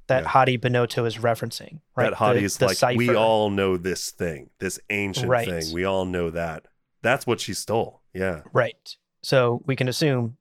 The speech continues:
Speaker 1: those two events happened very far apart on the timeline.
Speaker 2: Right.
Speaker 1: Hadi says, quote, "As you all know, the stolen journals were deciphered by the Spacing Guild, and the method of the guild key was employed to translate these newly discovered volumes,"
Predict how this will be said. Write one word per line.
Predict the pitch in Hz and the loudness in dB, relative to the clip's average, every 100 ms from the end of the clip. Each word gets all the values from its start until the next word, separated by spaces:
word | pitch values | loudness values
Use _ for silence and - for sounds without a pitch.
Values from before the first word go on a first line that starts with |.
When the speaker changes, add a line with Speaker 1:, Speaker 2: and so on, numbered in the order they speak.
| - | -4
Speaker 1:
those | 120 - | -4 -4
two | 127 | -4
events | 117 117 110 | -2 -2 -2
happened | 123 120 123 117 _ | -4 -4 -6 -10 _
very | 127 117 | -4 -4
far | 113 123 | -4 -6
apart | 123 - 120 | -6 -6 -6
on | 117 | -6
the | 120 | -10
timeline. | 113 120 98 98 151 _ _ _ | -14 -14 -14 -18 -20 _ _ _
Speaker 2:
Right. | - 78 _ _ _ _ _ _ _ _ _ _ _ _ _ - | -18 -18 _ _ _ _ _ _ _ _ _ _ _ _ _ -4
Speaker 1:
Hadi | - 165 156 | 4 6 4
says, | - 233 - - | 2 0 0 -8
quote, | - 185 - - - _ _ _ _ | 0 0 0 -6 -20 _ _ _ _
"As | 151 214 214 | 2 2 2
you | 185 | 0
all | 175 170 | 2 2
know, | 156 190 | 2 2
the | 135 143 | 2 -4
stolen | - 185 175 | -2 -2 -2
journals | 156 175 170 156 151 | -4 -4 -4 -6 -2
were | 151 | -4
deciphered | 147 156 - 165 - 147 | -4 -6 -2 -4 -4 -4
by | 151 | -2
the | 139 143 | -4 -6
Spacing | - 180 - 131 | -8 -8 -8 -10
Guild, | 110 - - _ _ | -12 -16 -18 _ _
and | 160 | -4
the | 143 | -2
method | 139 135 180 - 196 | 0 0 -2 0 -2
of | 180 151 | -2 -4
the | |
guild | 151 160 156 160 | -4 -2 -2 -2
key | - 143 | -6 -6
was | 131 | -4
employed | 127 123 - 143 147 143 - | -6 -6 -4 -2 -2 -4 -10
to | - | -14
translate | - 139 135 131 127 - | -6 -4 -2 0 -2 -2
these | 131 120 | -8 -6
newly | 120 120 123 | -4 -4 -2
discovered | 113 - - 113 113 | -4 -8 -6 -4 -6
volumes," | 110 131 - - - | -6 -8 -8 -10 -14